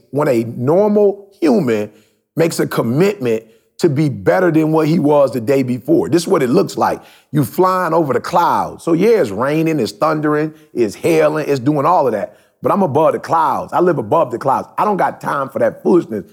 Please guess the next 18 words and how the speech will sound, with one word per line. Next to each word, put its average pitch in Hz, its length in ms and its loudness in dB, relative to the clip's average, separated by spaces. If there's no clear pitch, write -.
So 151 120 0
I 143 100 2
do 139 160 0
wanna 160 240 0
tell 139 260 0
our 120 160 0
kids, 151 380 0
though, 117 100 2
our 107 80 2
babies, 113 460 -2
like, 104 160 -2
yo, 127 300 0
if 104 60 -12
you 160 60 -8
got 180 200 0
an 127 80 -6
Instagram 160 680 -6
or 87 160 -6